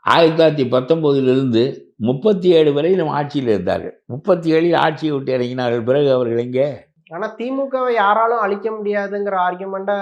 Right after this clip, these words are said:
Speaker 2: முதல்வர் திரும்ப திரும்ப முன் வச்சுட்டு
Speaker 1: அவராக சொல்லிக் கொள்ள வேண்டியதான். பத்தாண்டுகள் வீட்டுக்கு விலக்காக கிடக்கிற பெண் போல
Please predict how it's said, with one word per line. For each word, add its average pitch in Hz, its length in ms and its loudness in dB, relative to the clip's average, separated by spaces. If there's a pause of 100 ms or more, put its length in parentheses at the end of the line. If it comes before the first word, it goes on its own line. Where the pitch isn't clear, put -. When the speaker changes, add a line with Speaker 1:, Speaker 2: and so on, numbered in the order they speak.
(160)
Speaker 2:
முதல்வர் 190 480 -2
திரும்ப 190 260 -6
திரும்ப 190 300 -8
முன் 180 200 -8
வச்சுட்டு - 400 -4
Speaker 1:
அவராக 160 360 4
சொல்லிக் 170 300 4
கொள்ள 156 160 2
வேண்டியதான். 143 440 0
பத்தாண்டுகள் 156 600 0 (380)
வீட்டுக்கு 156 460 0
விலக்காக 151 560 0
கிடக்கிற 127 400 -6
பெண் 123 280 -8
போல 110 200 0